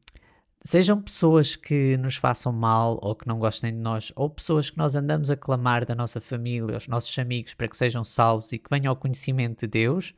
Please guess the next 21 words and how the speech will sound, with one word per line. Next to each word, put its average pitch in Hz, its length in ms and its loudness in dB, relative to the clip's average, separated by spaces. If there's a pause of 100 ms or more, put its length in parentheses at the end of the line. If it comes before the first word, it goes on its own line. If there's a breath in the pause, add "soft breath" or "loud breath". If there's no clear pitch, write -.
(920 soft breath)
hum, 156 460 0 (640)
a 160 80 4
paciência 208 600 2
tem 220 320 4
um 233 80 0
papel 127 300 2
importante 127 420 0
na 131 100 2
demonstração 139 580 0
do 135 200 2
amor 147 340 4
nas 156 160 0
nossas 151 280 2
orações, 147 680 0 (540 soft breath)
porque 143 280 2
ela 175 420 6
é - 100 0
que 135 120 -6
nos 139 140 -2
vai 139 220 6
permitir 135 840 -2